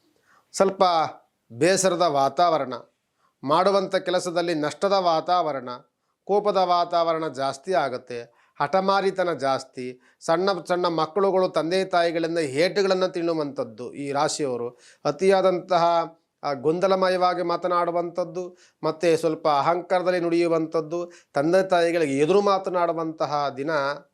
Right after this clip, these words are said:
ಮಕ್ಕಳಿಗೆ ಈ ದಿನ ಆಗಿರುತ್ತೆ. ಭಾಳ ಎಚ್ಚರಿಕೆಯನ್ನು ವಹಿಸಿ ಮಕ್ಕಳು. ಇನ್ನು ಮೀನ ರಾಶಿಯವರಿಗೆ ಈ ದಿನ ಹೊಸ ಹೊಸ ಕೆಲಸಗಳಲ್ಲಿ ಅಡೆತಡೆಗಳಾಗುವಂಥದ್ದು, ಹೊಸ ಹೊಸ ಕೆಲಸಗಳಲ್ಲಿ ಹಣಕಾಸಿನ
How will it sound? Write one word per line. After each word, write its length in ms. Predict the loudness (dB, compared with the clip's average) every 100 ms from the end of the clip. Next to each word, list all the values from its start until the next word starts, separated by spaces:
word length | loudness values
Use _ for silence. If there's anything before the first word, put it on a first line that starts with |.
| -14
ಮಕ್ಕಳಿಗೆ 460 | -14 -6 -2 -2 -2 -4
ಈ 20 |
ದಿನ 120 | -4 -2
ಆಗಿರುತ್ತೆ. 500 | -2 -4 -6 -4 -6 -6 _ _ -4
ಭಾಳ 120 | -4
ಎಚ್ಚರಿಕೆಯನ್ನು 640 | -4 -2 -2 0 -2 -2
ವಹಿಸಿ 220 | -2 -4 -4
ಮಕ್ಕಳು. 380 | -6 -8 -10 -12 _ _ _ _ _ _ _ _ -12 2
ಇನ್ನು 260 | 4 4 4 0 -4 0
ಮೀನ 200 | 4 4 4
ರಾಶಿಯವರಿಗೆ 560 | 2 0 0 -2 -2
ಈ 80 | -4
ದಿನ 140 | -2 -2 -4 -8 _ _ -6
ಹೊಸ 180 | 0
ಹೊಸ 240 | 2 4 2
ಕೆಲಸಗಳಲ್ಲಿ 840 | 0 -2 0 -2 0 0 2 2 0 -4 -10 _ _
ಅಡೆತಡೆಗಳಾಗುವಂಥದ್ದು, 1200 | -4 0 0 2 0 0 -2 -6 -12 -16 -18 -18 -20 _ _ _ _ _ -20 -14 -4
ಹೊಸ 180 | 0 2
ಹೊಸ 220 | 2 2
ಕೆಲಸಗಳಲ್ಲಿ 800 | 0 -2 0 0 0 0 2 2 0 -6 _ _
ಹಣಕಾಸಿನ 580 | -4 -4 0 0 -2